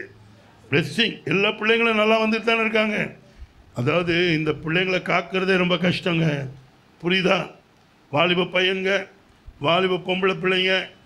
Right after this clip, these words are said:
இவங்களெல்லாம் காக்கிறதே என்னது? ரொம்ப கஷ்டம். அது நம்ம இந்த, அதுக்கு தான் youth meeting போனோம், இதெல்லாம் சொல்லிக் கொடுக்குறோம். இதெல்லாம் சொல்லிக் கொடுத்தா அது கர்த்தருடைய, அஹ், இதுல வந்துருவாங்க அவங்க. அந்த ஃபோல்டில் வந்துருவாங்க.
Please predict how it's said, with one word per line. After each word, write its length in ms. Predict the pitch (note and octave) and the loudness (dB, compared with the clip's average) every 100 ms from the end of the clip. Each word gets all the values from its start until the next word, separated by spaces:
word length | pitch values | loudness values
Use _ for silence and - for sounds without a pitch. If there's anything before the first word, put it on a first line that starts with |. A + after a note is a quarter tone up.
| _ | _
இவங்களெல்லாம் 640 | - F#3+ G3 G3+ G#3+ A3+ A3 - | -2 0 2 2 2 0 -4 -2
காக்கிறதே 500 | F#3+ G#3+ G#3+ A3 A3 | 0 2 0 2 2
என்னது? 440 | G#3 G#3 F3+ B2 - - - _ _ | 0 0 0 0 -6 -18 -20 _ _
ரொம்ப 320 | C3 F#3 A3 | -2 0 -2
கஷ்டம். 640 | A3+ G3+ - - D#3+ A#2 - - - _ _ _ _ _ - | -4 -6 -6 -6 -6 -6 -10 -20 -20 _ _ _ _ _ -10
அது 180 | G#2+ D3 | -2 0
நம்ம 340 | D3+ E3+ F3 - - | 2 0 0 -6 -12
இந்த, 360 | C#3+ C#3+ A#2+ - - - - - | -4 -2 -2 -6 -14 -20 -20 -6
அதுக்கு 240 | C3 D#3+ | -4 -2
தான் 200 | G#3 F#3 | -2 -2
youth 140 | G3+ F3 | -4 -4
meeting 320 | F#3 F3+ E3+ | -4 -4 -4
போனோம், 340 | F3 F#3 G#3 | -2 0 0
இதெல்லாம் 300 | F3 F3 F3 | 0 0 -2
சொல்லிக் 220 | F3 F3+ E3 | -6 -8 -8
கொடுக்குறோம். 300 | D#3+ C3 - - - - | -10 -10 -14 -20 -18 -4
இதெல்லாம் 440 | E3 F3 G3+ A3+ | 0 0 0 -2
சொல்லிக் 320 | A3 G3+ G#3+ | 0 -2 0
கொடுத்தா 240 | F#3+ A3 A3 | -4 -4 -4
அது 140 | F3 | -4
கர்த்தருடைய, 840 | D#3 D#3+ D#3+ - G#3 F#3+ E3+ C#3 B2+ - - - _ | -4 -4 -4 -2 -2 2 0 -2 -8 -14 -20 -20 _
அஹ், 400 | D#3 D#3+ D#3+ D#3+ | -4 0 0 2
இதுல 180 | F#3 G3+ | 2 2
வந்துருவாங்க 480 | G3 F#3+ F#3 E3+ D3 | 0 2 2 0 -2
அவங்க. 280 | A#2 G#2+ - - - _ _ _ _ _ - - | -4 -8 -14 -20 -20 _ _ _ _ _ -20 -4
அந்த 160 | C#3 | -2
ஃபோல்டில் 520 | D3 - G#3+ A3+ G#3 G3+ | 0 0 0 0 0 0
வந்துருவாங்க. 500 | F#3+ G3 E3 A#2 | 2 2 0 -2